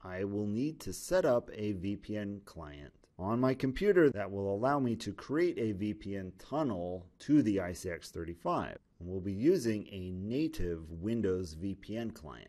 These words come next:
This is actually part of the Windows operating system. We can set it up without downloading or installing anything. So we'll walk through the process using a tutorial that is built right into ProSoft Connect. So on my gateway,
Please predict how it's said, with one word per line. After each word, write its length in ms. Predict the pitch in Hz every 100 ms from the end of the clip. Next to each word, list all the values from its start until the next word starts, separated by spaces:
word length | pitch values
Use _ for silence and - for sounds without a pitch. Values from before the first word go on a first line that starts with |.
| -
This 240 | 101 -
is 280 | 117 92 -
actually 460 | 90 90 - 95 85 -
part 340 | - 127 117 - -
of 300 | 98 85 76
the 100 | 92
Windows 440 | 90 90 85 82
operating 500 | 87 85 85 76 71
system. 480 | - 101 - - 67 -
We 100 | 92
can 180 | 104 95
set 280 | - 170
it 100 | 190
up 240 | 123 110 -
without 380 | 95 92 107 110
downloading 640 | 107 101 95 90 90 92
or 100 | 92
installing 560 | 92 - 85 71 64 69
anything. 460 | 60 50 - 58 - - _ _ _
So 80 | 87
we'll 240 | 85 95
walk 340 | 90 127 151 -
through 220 | 131 135
the 80 | 143
process 720 | - 85 82 90 85 - - -
using 440 | 107 123 110 104
a 180 | 98 101
tutorial 960 | - - - - 196 131 95 85 98 101
that 160 | - 101
is 140 | 110
built 400 | 82 139 131 - -
right 380 | 85 95 104 107
into 260 | 107 95
ProSoft 540 | 82 87 80 76 71 -
Connect. 500 | 78 87 - - _ _
So 180 | - 80
on 200 | 131 165
my 120 | 120
gateway, 560 | 87 78 64 67 67